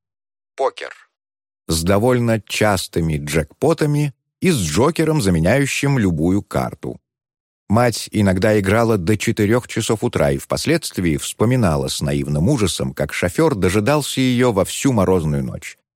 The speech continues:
На самом деле, чай с ромом в сочувственной кухне значительно скрашивал эти вигилии. От латинского «вигилия» — бдение.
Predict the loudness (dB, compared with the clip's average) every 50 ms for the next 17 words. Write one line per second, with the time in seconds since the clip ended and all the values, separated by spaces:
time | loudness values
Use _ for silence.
0 | _ _ _ _ _ _ 0 0 2 2 2 2 2 2 2 0 -2 -4 -4 -6
1 | -8 -10 -12 _ _ _ _ -6 -2 0 2 2 2 2 0 -2 -2 -4 -2 0
2 | 2 2 2 4 2 2 2 0 -2 -6 -4 -4 -4 -2 -2 -4 -4 -4 -4 -4
3 | -2 -2 -2 0 0 -2 -2 -2 -2 -2 0 0 2 2 0 0 0 -2 -2 -2
4 | 0 0 0 0 0 -2 -4 -4 -2 0 2 2 0 0 -2 -2 -2 0 -2 -2
5 | -2 -2 0 0 0 0 0 -2 -2 -2 -2 -4 _ _ _ -8 -4 -2 -2 -2
6 | -2 -4 -6 -6 -6 -6 -10 -12 -16 -16 -18 -20 -20 _ _ _ _ _ _ _
7 | _ _ _ _ _ _ _ _ -8 -8 -6 -8 -10 -10 -10 -10 -12 -10 -10 -8
8 | -6 -4 -4 -4 -4 -6 -8 _ _ _ _ -18 -14 -12 -12 -12 -12 -10 -12 -12
9 | -12 -12 -12 -12 -12 -14 _ _ _ _ _ _ _ _ _ _ _ -20 -20 -18
10 | -14 -12 -12 -12 -12 -14 -18 -20 -20 -20